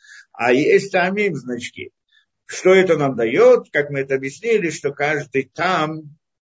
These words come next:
это суть его, упрощенная суть, как мы смотрим в самом тексте, это идея как бы синтаксиса, да, то есть соединение и разделение.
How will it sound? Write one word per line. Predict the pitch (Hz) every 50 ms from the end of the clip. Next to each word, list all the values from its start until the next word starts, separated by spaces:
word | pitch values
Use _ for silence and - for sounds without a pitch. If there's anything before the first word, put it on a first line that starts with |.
| _ -
это | - 120 139 139 135 139 139 139 135 135 135 135 131 131 123 123 123
суть | 120 - - - 190 190 - - 139
его, | 139 131 143 185 190 160 135
упрощенная | 131 127 151 139 139 143 139 139 139 - - 185 170 165 151 135 127 120 117
суть, | 117 - - - 156 143 143 -
как | - 117 110 113
мы | 123 120
смотрим | 120 127 139 139 139 135 120 110
в | -
самом | - 127 127 135 135 135 -
тексте, | - 214 214 202 190 - 147 139
это | 139 143 143 135
идея | 135 135 131 151 156 151 147 143 139
как | - 135 123 123 120 113
бы | 110 113 120 117 120 117 110
синтаксиса, | 107 107 123 120 - 151 143 139 - - - 104 - - 87
да, | 87 104 127 131 127
то | - 107 107
есть | 104 104 104 - -
соединение | 123 117 117 117 113 113 117 131 151 160 156 151 151 151 147 -
и | 135 135
разделение. | 131 131 127 127 123 120 135 131 131 127 110 92 90